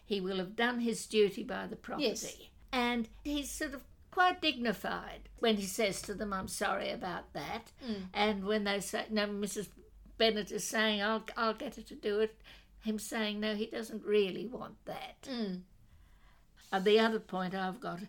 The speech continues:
Speaker 1: is the sort of narrative form. You know, she starts off with the funny stuff about Mister Collins.
Speaker 2: Mm.
Speaker 1: Then that break, the Collins plot then breaks off, sort of in the middle,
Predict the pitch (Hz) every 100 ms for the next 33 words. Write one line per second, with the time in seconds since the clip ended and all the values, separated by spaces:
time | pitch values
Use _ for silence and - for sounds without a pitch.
0 | - - 269 220 262 226 311 311 294 254
1 | 247 269 269 269 262 247 - - 277 262
2 | 156 165 - - - 247 247 220 220 -
3 | - 247 247 - 226 220 220 - - -
4 | 214 - 214 226 226 226 220 - 208 202
5 | 196 185 190 185 - 185 - 180 - 180
6 | 160 156 - - - - - 185 262 254
7 | 262 254 - - _ _ _ _ 247 254
8 | 311 247 254 254 220 214 254 269 254 220
9 | - 233 208 - - - - - - 233
10 | 220 220 240 240 - 233 226 180 220 -
11 | - - - - 302 254 240 214 214 240
12 | 214 147